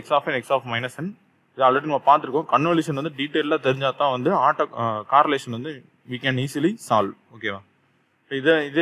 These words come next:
இந்த equation வந்து we can also write R X X of L is equal to summation N is equal to minus one to infinity X of, uh, N plus one X of N. ஓகேவா? If the time shift L is equal to zero, we ca-,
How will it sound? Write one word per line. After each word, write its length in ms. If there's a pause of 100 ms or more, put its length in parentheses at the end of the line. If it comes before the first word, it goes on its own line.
இந்த 160
equation 360
வந்து 180
we 80
can 160
also 260
write 200 (1120)
R 20 (100)
X 140
X 120
of 140
L 60
is 100
equal 160
to 120
summation 300
N 60
is 60
equal 120
to 60
minus 180
one 100
to 100
infinity 340 (420)
X 100 (100)
of, 60 (200)
uh, 260 (360)
N 100
plus 240
one 120 (220)
X 160
of 60 (100)
N. 40 (140)
ஓகேவா? 260 (640)
If 100
the 60 (100)
time 240
shift 240 (140)
L 60
is 120
equal 160
to 140
zero, 240 (560)
we 80 (120)
ca-, 220